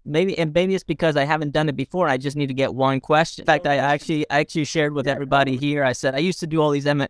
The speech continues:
Speaker 1: M As before, and if I didn't get questions, I would write them myself and then just post them as if, um, I was being asked."
Speaker 2: Well, it's
Speaker 1: Mm-hmm.
Speaker 2: funny that people think that that's not
Speaker 1: <laughs>
Speaker 2: right.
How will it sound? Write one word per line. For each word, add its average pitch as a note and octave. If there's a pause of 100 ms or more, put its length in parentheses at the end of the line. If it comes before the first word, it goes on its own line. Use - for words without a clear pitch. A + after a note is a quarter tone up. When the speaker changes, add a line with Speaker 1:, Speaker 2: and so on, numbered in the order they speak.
(100)
Speaker 1:
M C#3
As C#3+
before, D3 (280)
and C#3
if C3
I C#3
didn't D#3+
get C#3+
questions, D3+
I C3+
would C#3+
write C#3+
them C3+
myself C3
and C3
then C#3
just B2+
post D3
them C3
as C3
if, B2+
um, C3 (320)
I C3
was C#3+
being C3
asked." - (800)
Speaker 2:
Well, G#3+ (480)
it's -
Speaker 1:
Mm-hmm. C#3
Speaker 2:
funny C#4
that E3+
people F3
think A#3+
that D#3
that's C3
not E3
Speaker 1:
<laughs> F#3
Speaker 2:
right. C#3+